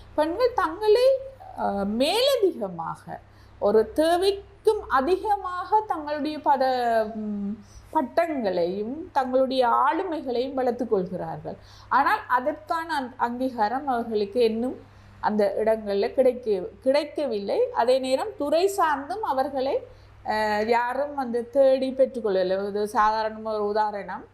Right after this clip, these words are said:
அஹ், எங்களுடைய நியமனம் கிடைக்கும் போது, அஹ், எங்களுடைய நியமன காலத்தில் எல்லாரு-,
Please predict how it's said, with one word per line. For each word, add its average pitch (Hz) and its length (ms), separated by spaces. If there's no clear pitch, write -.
அஹ், 196 220
எங்களுடைய 311 640
நியமனம் 262 540
கிடைக்கும் 208 420
போது, 175 540
அஹ், 202 280
எங்களுடைய 302 480
நியமன 277 480
காலத்தில் 254 880
எல்லாரு-, 359 720